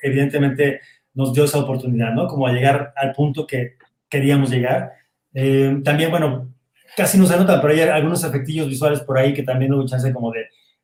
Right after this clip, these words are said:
darle vueltas y, ¿no? y que, y que quedaran lo mejor posible. Entonces, pero sí, era como muy, me, me gustaba muchísimo como de pronto pensar que no llegara a ci-, a cines, ¿no? Que podía pasar directamente a una plataforma o algún canal de televisión,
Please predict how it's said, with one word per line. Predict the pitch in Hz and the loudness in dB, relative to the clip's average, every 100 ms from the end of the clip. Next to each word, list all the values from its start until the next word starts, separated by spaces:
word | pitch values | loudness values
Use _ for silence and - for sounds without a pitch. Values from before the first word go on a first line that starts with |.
| _ _ | _ _
darle | - 151 143 143 143 | -20 -8 -2 2 2
vueltas | 143 139 143 - | 2 0 -2 -4
y, | 135 131 127 | -4 -2 -2
¿no? | 139 185 | 0 -2
y | 185 | -2
que, | - 127 131 | -4 -6 -6
y | |
que | 127 123 123 | -6 -6 -2
quedaran | 135 135 | 0 2
lo | 131 | 2
mejor | 120 127 131 | 0 -2 -4
posible. | 147 190 185 156 190 - _ _ _ _ - | -2 2 4 2 -2 -6 _ _ _ _ -20
Entonces, | - 143 185 185 208 196 | -14 -2 0 2 2 2
pero | 180 180 | 0 0
sí, | - 240 220 | 0 2 2
era | 180 202 - | 2 -2 -4
como | 175 170 175 | -8 -6 -2
muy, | 202 202 202 196 190 - | -2 -2 -4 -2 -4 -6
me, | - | -12
me | 160 | -12
gustaba | 156 - 202 | -10 -2 2
muchísimo | 185 180 185 160 147 139 | 2 0 -4 -4 -4 -2
como | 143 139 135 135 _ _ _ _ _ | 0 2 0 -4 _ _ _ _ _
de | _ 147 143 | _ -4 -2
pronto | 127 156 175 170 | -2 0 0 0
pensar | 165 143 160 160 | 0 0 2 2
que | 160 151 147 147 143 143 143 | 2 4 6 4 4 4 2
no | 160 | 2
llegara | 170 165 | 2 2
a | |
ci-, | - 139 139 | 0 -4 -4
a | 131 | -4
cines, | 151 143 185 - | -2 -2 -2 -4
¿no? | 151 196 202 | -6 -6 -4
Que | - | -8
podía | - 139 143 | 0 0 0
pasar | 147 147 | -2 -2
directamente | 143 139 147 139 139 | -2 0 0 -2 -2
a | 135 | -6
una | - | -2
plataforma | - 143 147 147 | -2 0 0 0
o | 135 123 | -2 -4
algún | 120 135 135 | -4 -4 -2
canal | 131 127 135 | -4 -6 -4
de | |
televisión, | 131 123 120 160 180 | -4 -6 -4 -4 -6